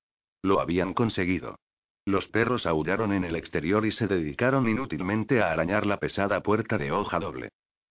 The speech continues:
Wesker inhaló una profunda bocanada del fresco y tranquilo aire que llenaba la habitación y luego lo soltó rápidamente. Como él ya sabía, la mansión Spencer no estaba abandonada en absoluto, y ahora que estaban allí,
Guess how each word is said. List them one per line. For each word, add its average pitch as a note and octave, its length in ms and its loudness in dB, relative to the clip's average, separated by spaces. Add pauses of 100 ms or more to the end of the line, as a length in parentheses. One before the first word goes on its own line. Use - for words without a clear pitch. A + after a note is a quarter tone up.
Wesker F#2+ 440 2
inhaló A#2 340 2
una E2+ 200 0
profunda F#2 520 2
bocanada G2+ 500 0
del A2 160 -2
fresco A2 420 0
y G2+ 60 2
tranquilo F#2+ 520 2
aire F2+ 220 -2
que E2+ 120 -2
llenaba G2+ 400 0
la G2 100 -2
habitación G2 500 0
y G#2+ 60 -2
luego G#2 320 0
lo A2 100 0
soltó F#2+ 340 2
rápidamente. F2+ 840 -2 (480)
Como G2 260 2
él G#2 120 2
ya A#2 160 4
sabía, A2+ 500 2 (100)
la F2+ 220 2
mansión F2 360 2
Spencer G#2 560 0
no G2 180 0
estaba G2 380 2
abandonada E2+ 640 0
en D2 120 -6
absoluto, F#2+ 720 -2
y F#2 120 -2
ahora A2 360 2
que G2+ 120 -2
estaban B2 380 2
allí, G2+ 300 -2